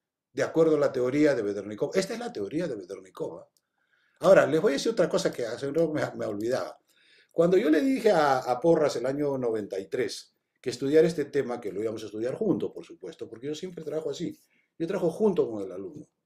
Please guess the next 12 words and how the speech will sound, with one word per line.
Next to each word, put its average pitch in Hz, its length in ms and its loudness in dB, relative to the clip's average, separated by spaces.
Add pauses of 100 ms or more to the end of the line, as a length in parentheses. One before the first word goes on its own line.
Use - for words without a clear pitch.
No 165 120 -2
le 208 100 0
doy 175 200 4
al 147 100 4
alumno 135 300 -4
para 90 200 -10
que - 120 -6
haga, - 280 -10 (340)
sino 120 280 -4
lo 117 80 0
hacemos 120 320 -4
juntos, - 480 -2